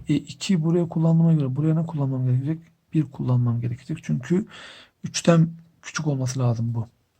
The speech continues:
Burası. Şimdi buraya bir kullandık. Dört, üç kaldı. İkiye beş kaldı.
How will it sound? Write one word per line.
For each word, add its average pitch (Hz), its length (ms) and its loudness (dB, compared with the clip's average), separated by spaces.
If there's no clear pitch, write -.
Burası. 127 340 -6
Şimdi 160 220 -4
buraya 170 300 0
bir 165 160 0
kullandık. 143 680 -4
Dört, 170 340 -4
üç - 380 -4
kaldı. 135 580 0
İkiye 165 500 -4
beş 151 220 -2
kaldı. 123 460 -2